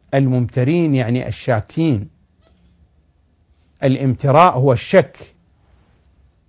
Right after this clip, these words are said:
الحق من ربك. إذا كان اليهود يعلمون الحق، فهل يعقل أن النبي يشك في الحق؟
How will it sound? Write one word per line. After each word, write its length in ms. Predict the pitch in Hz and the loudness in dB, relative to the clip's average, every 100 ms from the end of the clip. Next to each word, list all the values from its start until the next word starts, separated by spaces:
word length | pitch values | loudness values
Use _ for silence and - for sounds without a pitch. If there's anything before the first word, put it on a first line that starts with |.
| _ _ _ _ _ _ - _ | _ _ _ _ _ _ -20 _
الحق 420 | 127 127 - - 180 | -4 -2 -4 -4 0
من 160 | 175 | 2
ربك. 600 | 208 226 190 151 113 - _ _ _ _ _ _ _ _ _ _ _ _ _ - | 4 4 4 2 0 -8 _ _ _ _ _ _ _ _ _ _ _ _ _ 4
إذا 240 | 147 151 | 8 8
كان 380 | 139 214 285 269 | 6 6 8 6
اليهود 680 | 208 165 143 294 240 - - - _ | 6 6 6 6 4 0 -10 -20 _
يعلمون 520 | 175 139 151 147 135 | 0 4 2 2 2
الحق، 420 | 120 - 120 - - _ _ _ _ | 0 -2 -6 -6 -20 _ _ _ _
فهل 260 | - 139 139 | 2 4 4
يعقل 560 | 151 180 - 165 127 - | 4 2 4 4 4 -2
أن 200 | 156 143 | 0 2
النبي 720 | 139 135 131 180 175 131 107 - _ _ 135 | 4 4 2 2 2 0 -2 -12 _ _ -2
يشك 440 | 139 190 175 175 | 0 0 0 -2
في 120 | 147 | 0
الحق؟ 340 | 139 - 208 | 0 0 -4